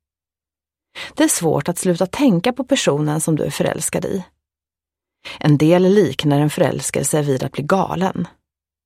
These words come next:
Du kan komma att tappa kontakten med allt som tidigare varit viktigt i livet och bli helt uppslukad av tanken på den du är förälskad i. Allt som han eller hon gör blir plötsligt superintressant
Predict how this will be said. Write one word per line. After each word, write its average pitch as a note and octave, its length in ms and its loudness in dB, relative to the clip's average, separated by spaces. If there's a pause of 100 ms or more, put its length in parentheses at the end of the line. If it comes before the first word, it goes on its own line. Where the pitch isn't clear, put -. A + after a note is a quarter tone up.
(400)
Du C#3 80 -4
kan C#3+ 160 0
komma D3+ 240 2
att - 220 -8
tappa E3+ 240 0
kontakten F3 640 0
med D3+ 180 0 (220)
allt A3+ 340 2
som F#3 180 2
tidigare D3+ 420 2
varit D#3 320 0
viktigt G3 420 -2
i E3+ 40 2
livet D3 480 -4 (200)
och - 220 -8
bli A#3 120 6
helt G#3+ 400 2
uppslukad G3 760 0
av G#3 60 2
tanken D#3+ 540 -2
på E3+ 80 -2
den C#3+ 240 0
du D#3 60 -2
är D3 60 -2
förälskad D3+ 560 -4
i. F3 200 -4 (1080)
Allt F3 340 0
som D3+ 180 2
han F#3 400 2
eller D3 140 0
hon E3+ 320 4
gör F#3 400 2 (260)
blir F3 140 0
plötsligt - 640 -4
superintressant D#3+ 1300 -2